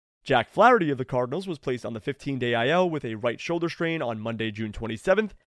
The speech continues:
Big yikes for Flaherty. This is not what you want to see. There's currently no timetable for his return, but he had just come back. Any shoulder issue is a big, big red flag, so hopefully you're okay, Flaherty.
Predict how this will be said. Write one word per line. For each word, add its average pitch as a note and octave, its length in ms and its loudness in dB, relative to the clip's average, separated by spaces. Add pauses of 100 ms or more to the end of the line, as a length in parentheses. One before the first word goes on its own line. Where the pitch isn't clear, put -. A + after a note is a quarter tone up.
(240)
Big G3+ 240 -2
yikes G3 380 2
for G3 120 0
Flaherty. G3+ 600 2
This D3+ 220 -10
is B2+ 120 -8
not E3 280 2
what F3 100 -6
you E3 80 -2
want D#3+ 160 2
to D3 60 0
see. E3+ 500 -4
There's C#3+ 160 -2
currently D3+ 340 -2
no D3+ 200 2
timetable D3 540 -2
for C3+ 140 0
his A2 120 -2
return, C#3+ 440 -2
but A2+ 220 -2 (220)
he C3 100 -8
had A#2+ 120 -2
just C#3 200 0
come C3+ 240 -2
back. A#2+ 340 0 (300)
Any D3+ 240 4
shoulder B2+ 400 2
issue A#2+ 340 -2
is A2+ 140 -4
a G#2+ 120 -4
big, A2+ 580 -2
big A2+ 280 -4
red G#2+ 220 -4
flag, A#2 360 0
so G2+ 260 -10 (600)
hopefully E3 320 2
you're D#3 140 8
okay, B2 240 2
Flaherty. G2+ 420 -4